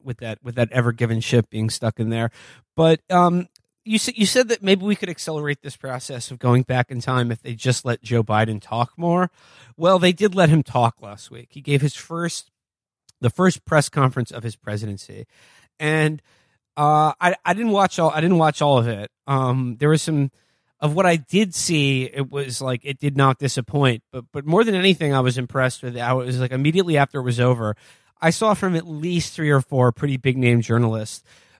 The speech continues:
um, uh, reiterating the point that Joe Biden just absolutely put to bed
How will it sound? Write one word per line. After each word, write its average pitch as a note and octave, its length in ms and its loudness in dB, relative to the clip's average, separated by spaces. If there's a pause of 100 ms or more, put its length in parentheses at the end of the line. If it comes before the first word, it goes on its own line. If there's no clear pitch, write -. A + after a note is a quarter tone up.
(140)
um, B2+ 440 2 (280)
uh, B2 220 2 (220)
reiterating D#3+ 520 4
the C#3 80 4
point C#3 340 2 (120)
that A#2+ 280 -2 (480)
Joe D#3+ 240 2
Biden E3+ 420 2
just C#3+ 320 -2
absolutely C#3+ 640 -2
put C3 220 -4
to C#3 100 -2
bed A#2+ 380 4